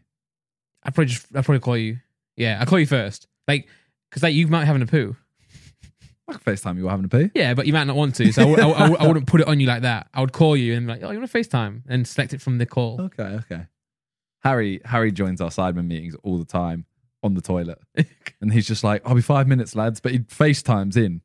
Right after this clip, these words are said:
Speaker 2: Like,
Speaker 1: Yeah.
Speaker 2: he, he can't, he goes on cam. I don't get it.
Speaker 1: <laughs>
Speaker 2: It's like, just, just put in them a chat. "I'll be five minutes."
Speaker 1: I, I loved it how when, um, I'm not sure if I'm supposed to say this, but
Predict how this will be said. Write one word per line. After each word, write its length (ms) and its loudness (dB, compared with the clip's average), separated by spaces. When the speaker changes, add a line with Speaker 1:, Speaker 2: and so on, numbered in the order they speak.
Speaker 2:
Like, 120 6
Speaker 1:
Yeah. 160 6
Speaker 2:
he, 100 0
he 140 2
can't, 340 -4
he 80 0
goes 160 0
on 100 0
cam. 320 -2
I 60 0
don't 180 6
get 160 4
it. 140 0
Speaker 1:
<laughs> 160 -10
Speaker 2:
It's 140 6
like, 260 4
just, 180 2
just 220 4
put 120 2
in 100 2
them 100 4
a 40 2
chat. 340 0
"I'll 80 4
be 60 2
five 220 2
minutes." 300 -4
Speaker 1:
I, 120 2
I 40 4
loved 160 6
it 60 4
how 160 2
when, 180 2
um, 520 2
I'm 60 -2
not 40 4
sure 80 2
if 60 0
I'm 40 -8
supposed 220 0
to 40 2
say 60 2
this, 100 -4
but 180 -8